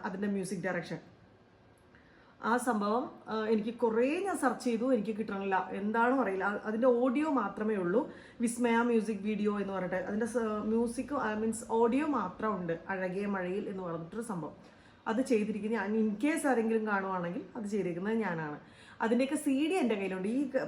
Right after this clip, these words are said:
പറഞ്ഞ സംഭവങ്ങളുടെയൊക്കെ തന്നെ സി ഡീസും അല്ലെങ്കിൽ YouTube-ൽ കിട്ടാത്ത വർക്കുകളുടെയും സി ഡികൾ എൻ്റെ, കാരണം അന്ന് സി ഡിയിലാണല്ലോ നമ്മൾ, ഏഹ്, സേവ് ചെയ്ത് വെക്കുന്നത് കൂടുതലും. അപ്പോൾ ആ എനിക്ക് സി ഡിയിലാണ് എല്ലാവരിൽ നിന്നും ഞാൻ കളക്ട് ചെയ്ത്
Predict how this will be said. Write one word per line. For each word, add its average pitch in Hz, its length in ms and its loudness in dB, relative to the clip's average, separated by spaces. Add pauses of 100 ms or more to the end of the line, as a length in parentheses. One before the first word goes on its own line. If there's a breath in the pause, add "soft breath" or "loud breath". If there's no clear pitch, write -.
പറഞ്ഞ 240 320 2 (100)
സംഭവങ്ങളുടെയൊക്കെ 226 840 -2 (100)
തന്നെ 220 300 0
സി 220 100 -4 (140)
ഡീസും 185 280 -2 (400 loud breath)
അല്ലെങ്കിൽ 233 360 4
YouTube-ൽ 226 320 4 (100)
കിട്ടാത്ത 220 520 2 (320)
വർക്കുകളുടെയും 202 760 0 (180)
സി 202 140 -4 (100)
ഡികൾ 190 220 -2 (220)
എൻ്റെ, 196 320 2
കാരണം 208 240 -2
അന്ന് 220 140 2
സി 254 280 0
ഡിയിലാണല്ലോ 180 560 2
നമ്മൾ, 160 140 -4 (580 loud breath)
ഏഹ്, 196 180 -2
സേവ് 190 220 4
ചെയ്ത് 180 140 2
വെക്കുന്നത് 165 460 -4
കൂടുതലും. 160 500 -4 (240 loud breath)
അപ്പോൾ 208 140 2
ആ 208 100 4 (380)
എനിക്ക് 220 200 0
സി 269 180 4
ഡിയിലാണ് 262 380 4 (260)
എല്ലാവരിൽ 226 420 2
നിന്നും 226 220 4
ഞാൻ 226 180 2
കളക്ട് 208 240 -4
ചെയ്ത് 220 120 0